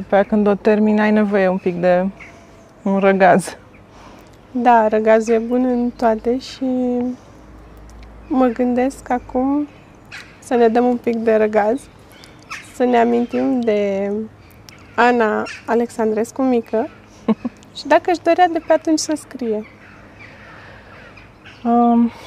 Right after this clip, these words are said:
Speaker 1: nu, nu-mi doream neapărat să scriu, dar îmi doream să călătoresc și să scriu despre călătorii.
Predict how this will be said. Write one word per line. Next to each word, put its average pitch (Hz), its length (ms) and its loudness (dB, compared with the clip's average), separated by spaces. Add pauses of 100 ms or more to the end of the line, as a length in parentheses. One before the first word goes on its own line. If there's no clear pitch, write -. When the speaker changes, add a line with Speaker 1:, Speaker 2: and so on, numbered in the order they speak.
(880)
Speaker 1:
nu, 277 240 4 (640)
nu-mi 269 260 4
doream 226 280 6
neapărat 208 520 2
să - 140 -8
scriu, 220 680 2 (840)
dar 226 220 6
îmi 233 160 4
doream 233 260 6
să 226 420 2
călătoresc 226 1000 4
și - 180 -6
să 226 160 2
scriu 226 300 2
despre 214 340 0
călătorii. 208 840 0